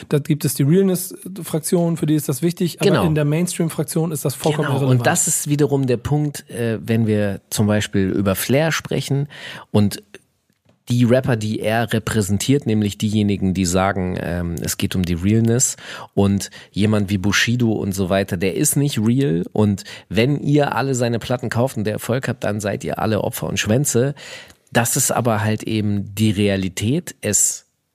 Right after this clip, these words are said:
Speaker 2: das Mainstream-Publikum, so wie das bei, bei Drake und Meek Mill der Fall war,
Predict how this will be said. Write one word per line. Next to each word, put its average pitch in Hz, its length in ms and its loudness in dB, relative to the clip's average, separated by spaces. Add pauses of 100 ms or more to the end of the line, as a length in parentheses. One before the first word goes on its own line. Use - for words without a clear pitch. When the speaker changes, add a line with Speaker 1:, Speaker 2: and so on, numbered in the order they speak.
(240)
Speaker 2:
das 104 240 -2
Mainstream-Publikum, 143 920 0
so 110 200 0
wie 110 100 2
das 101 200 0
bei, 87 480 0
bei 87 160 -2
Drake 101 400 0
und 87 80 0
Meek 87 180 -4
Mill 113 160 4
der 117 140 2
Fall 104 300 -4
war, 95 260 -6